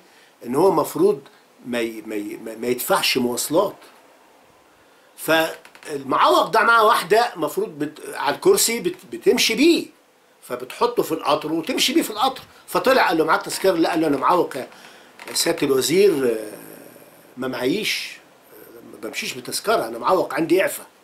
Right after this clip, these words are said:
قال للست اللي معاه: "معاكي تذكرة؟" قالت: "لا، ما أنا مرافقة ليه، أنا اللي بتحرك بيه في كل الأماكن." قال: "لا، لا،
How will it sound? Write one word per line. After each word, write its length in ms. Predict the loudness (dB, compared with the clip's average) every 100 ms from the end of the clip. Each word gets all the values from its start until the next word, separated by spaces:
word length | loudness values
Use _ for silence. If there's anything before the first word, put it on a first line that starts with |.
| _ -20 _ -20 -6
قال 80 | -2
للست 240 | 0 0 0
اللي 120 | 0
معاه: 140 | 0
"معاكي 280 | 2 0 0
تذكرة؟" 480 | -2 2 4 4 0 -20 _ _ -8
قالت: 200 | -6 -4
"لا، 180 | -2 0
ما 80 | -2
أنا 320 | -2 -2 -4
مرافقة 500 | 0 2 2 0 0
ليه، 320 | 0 0 -2
أنا 160 | -2 -2
اللي 120 | -2
بتحرك 460 | -4 -4 -4 -2 -4
بيه 260 | -4 -6 -8 -20 _ _
في 120 | -6
كل 160 | 0 2
الأماكن." 440 | 2 2 0 -2
قال: 140 | 0 2
"لا، 140 | 4
لا، 240 | 4 2